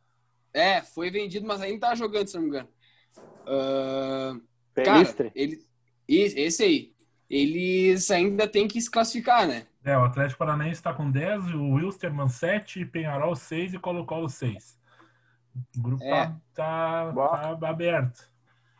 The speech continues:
Speaker 3: O
Speaker 4: Uhum.
Speaker 3: empate é bom pro, pro Atlético Paranaense, ruim pro Penharol.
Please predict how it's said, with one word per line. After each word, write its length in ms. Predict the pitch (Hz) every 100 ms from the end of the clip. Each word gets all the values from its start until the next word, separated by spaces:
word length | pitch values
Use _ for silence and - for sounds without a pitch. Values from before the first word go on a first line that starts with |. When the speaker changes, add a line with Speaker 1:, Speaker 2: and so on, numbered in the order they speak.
| - - _
Speaker 3:
O 60 | 135
Speaker 4:
Uhum. 80 | 135
Speaker 3:
empate 460 | 135 170 160 -
é 60 | 160
bom 340 | 135 143 175
pro, 520 | 180 160 143 131 120 117
pro 120 | 143 139
Atlético 420 | 127 139 135 -
Paranaense, 640 | 147 143 143 165 196 147
ruim 200 | 127 160
pro 100 | -
Penharol. 540 | - 139 135 135 202